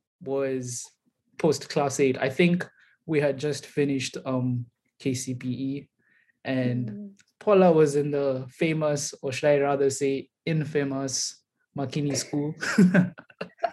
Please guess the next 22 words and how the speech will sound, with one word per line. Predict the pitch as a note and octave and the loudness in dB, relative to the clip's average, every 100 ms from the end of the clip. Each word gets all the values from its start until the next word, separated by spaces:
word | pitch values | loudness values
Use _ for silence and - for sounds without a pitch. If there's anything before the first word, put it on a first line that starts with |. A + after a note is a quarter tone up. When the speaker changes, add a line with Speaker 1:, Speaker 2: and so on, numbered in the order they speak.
| - F#4+ F4 _ - - - - - - - - _ - - - | 0 0 0 _ -20 -14 -12 -12 -12 -12 -14 -14 _ -16 -14 0
Speaker 1:
You | F3+ | 4
know, | F3+ F3 D#3 - _ G#3+ | 6 4 2 -6 _ 0
actually, | - G#3+ F3+ | 0 4 6
I | E3+ | 6
have | D#3+ | 6
a | |
lot | D3 E3 - | 4 4 0
to | - | -4
say | - | 0
about | D3 C#3 C3+ C3 | 0 0 -4 -4
Makini. | B2+ B2 C#3+ C3 B2 A#2+ - | -6 -8 -6 -2 -2 -4 -6
Oh, | D#3 D#3 D3+ | 0 4 4
my | C#3 B2+ B2 | 2 0 -2
days. | B2 B2 A#2+ A#2+ _ _ _ _ - - | -2 -2 -4 -8 _ _ _ _ -18 -12
I | C3 | -2
have | C#3+ C#3 | 0 2
a | C3 | 0
lot, | C#3 C#3 C#3 C#3+ | 0 -2 -4 -2
I, | D3+ | 0
I | |
have | E3 F3 E3+ F3 - E3 D3+ | 4 4 2 0 0 0 0
plenty | E3+ D#3+ D#3 - - D3+ C#3 C3 | 0 2 0 -2 -6 -6 -6 -8